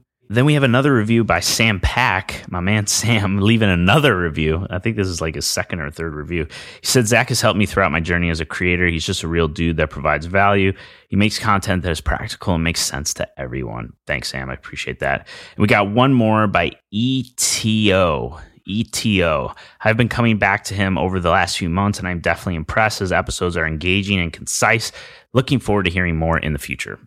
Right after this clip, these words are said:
All right, that's enough of five-star reviews. Thank you, E T O. You are the man. I appreciate you guys. The reason why we do that is 'cause we have new listeners to this podcast on a weekly basis, and I wanna let them know what they're getting themselves into, and it's a good place to be.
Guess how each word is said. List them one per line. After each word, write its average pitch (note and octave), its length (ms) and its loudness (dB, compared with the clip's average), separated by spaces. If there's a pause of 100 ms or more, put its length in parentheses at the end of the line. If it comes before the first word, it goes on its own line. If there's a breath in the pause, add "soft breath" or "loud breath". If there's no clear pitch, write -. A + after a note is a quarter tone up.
(160)
All F#2+ 40 2
right, D2 120 0
that's A2+ 200 0
enough G2 200 -2
of - 40 -18
five-star D#2+ 400 0
reviews. E2 300 -6
Thank F#2 220 -2
you, E2 100 0
E E2+ 100 0
T E2+ 220 0
O. F2 180 2 (320 loud breath)
You A2+ 140 4
are G2+ 80 4
the D#2 80 -4
man. D#3 500 2
I G#2 100 4
appreciate C#3 580 0
you A#2+ 120 -2
guys. A#2+ 240 2
The A#2+ 60 -2
reason D#3+ 220 4
why C#3 120 4
we C3 60 2
do A#2+ 160 2
that A2 300 4
is G2 260 2 (380 loud breath)
'cause G2 120 4
we G#2+ 100 4
have G2 140 2
new B2+ 200 4
listeners G#2 460 0
to - 100 -6
this E2+ 100 0
podcast F2+ 840 0
on F2+ 140 -2
a D#2 60 0
weekly E2+ 320 0
basis, E2+ 640 0
and D2+ 100 -8
I D2+ 60 -2
wanna D#2+ 220 -2
let D#2+ 160 -4
them D2 200 -6
know D2+ 220 0
what D2 440 0
they're A2 120 2
getting F#2 240 0
themselves D#2 460 -2
into, G#2 580 2 (460 loud breath)
and E2 240 0
it's - 160 -4
a - 20 -2
good A2 160 2
place A2+ 260 0
to G2+ 80 0
be. B2 300 0